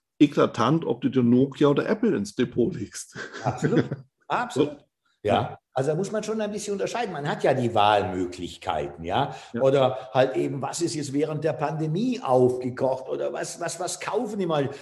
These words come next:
Speaker 2: Menschen? Der große Ökonom, der John Bernard Keynes, hat mal gesagt, wenn du ein gutes Börse-, Börsengeschäft machen willst, dann musst du heute schauen auf das, was die Bevölkerung übermorgen kaufen wird, ja?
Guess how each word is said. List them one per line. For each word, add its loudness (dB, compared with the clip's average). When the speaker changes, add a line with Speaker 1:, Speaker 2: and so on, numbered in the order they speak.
Speaker 2:
Menschen? -4
Der 0
große 2
Ökonom, 2
der 2
John 0
Bernard 0
Keynes, 0
hat 0
mal 2
gesagt, 4
wenn -2
du 4
ein 2
gutes -2
Börse-, 2
Börsengeschäft 0
machen -4
willst, 0
dann 0
musst -2
du 2
heute 4
schauen 0
auf -2
das, -4
was 0
die -4
Bevölkerung 4
übermorgen 4
kaufen -2
wird, -6
ja? -2